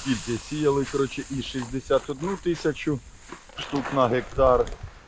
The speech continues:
і п'ятдесят п'ять тисяч штук на один гектар. То навіть за таких умов, якщо, е,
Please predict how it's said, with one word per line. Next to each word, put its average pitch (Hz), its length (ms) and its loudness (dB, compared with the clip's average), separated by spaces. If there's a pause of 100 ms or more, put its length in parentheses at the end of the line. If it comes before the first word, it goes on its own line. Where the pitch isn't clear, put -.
і - 20 -8
п'ятдесят 131 720 -6
п'ять 127 400 -8
тисяч - 360 -12
штук 113 240 -14
на 113 120 -8
один 110 200 -10 (160)
гектар. 156 440 0 (1900)
То 117 360 -8
навіть 120 320 -6
за 117 100 -8
таких 123 400 -12
умов, 147 340 -8
якщо, 110 380 -6
е, 98 340 -6